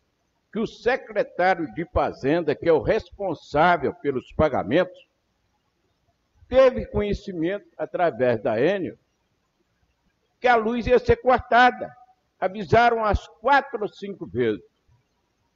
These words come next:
E o secretário de Fazenda não pagou, deixou a luz cortada. Veja bem,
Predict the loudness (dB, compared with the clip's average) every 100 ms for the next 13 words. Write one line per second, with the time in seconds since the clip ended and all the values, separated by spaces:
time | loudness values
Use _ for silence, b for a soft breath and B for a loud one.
0 | -10 -4 -2 0 -2 -4 -2 -4 -4 -4
1 | -4 -4 -6 -2 -2 0 -2 -4 -4 -4
2 | -4 -4 -6 _ _ _ _ _ _ _
3 | _ _ _ _ _ _ _ -2 -2 -4
4 | -6 -6 -6 _ _ -8 -6 -6 -12 -14
5 | -14 -14 -16 -20 -20 _ _ _ _ _
6 | _ _ _ _ _ _ 2 2 4 0
7 | -2